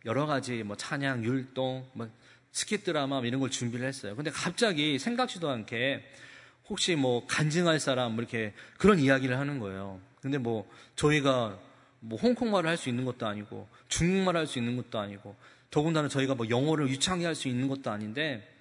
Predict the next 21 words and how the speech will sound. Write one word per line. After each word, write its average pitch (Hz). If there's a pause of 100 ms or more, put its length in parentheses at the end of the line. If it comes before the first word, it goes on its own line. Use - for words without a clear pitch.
(480)
우연찮게 196
어떻게 135
뭐 120
계기가 135
돼서 107 (400)
간증을 170
하게 156
됐어요. 101
근데 147 (120)
마침 104
감사하게도 143 (420)
옆에 139
계신 139 (140)
홍콩 233
선교사님이 180
한국 233
사람이셨거든요. 120
그래서 120
그분이 131 (340)
중국어로 160
이렇게 120